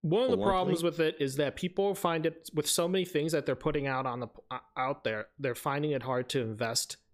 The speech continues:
Speaker 1: in everything, right? They're saying, like, "How does this contribute?" They feel, there's a need to feel like everything they put out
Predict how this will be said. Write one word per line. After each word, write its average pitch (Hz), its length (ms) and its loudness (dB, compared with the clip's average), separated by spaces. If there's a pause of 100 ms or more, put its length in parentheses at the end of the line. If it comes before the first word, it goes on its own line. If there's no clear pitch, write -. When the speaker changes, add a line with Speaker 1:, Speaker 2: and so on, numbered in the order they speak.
(200)
Speaker 1:
in 139 100 -8
everything, 127 500 -4
right? 117 240 -2
They're 123 100 0
saying, 143 300 0
like, 120 160 -2
"How 147 180 0
does 135 180 -2
this - 260 0 (480)
contribute?" 120 600 -4
They 160 100 2
feel, 226 360 0
there's 165 240 2
a 160 60 4
need 170 300 2
to 165 60 0
feel 147 240 0
like 139 200 0
everything 147 360 0
they 131 100 0
put 135 180 0
out 123 260 -2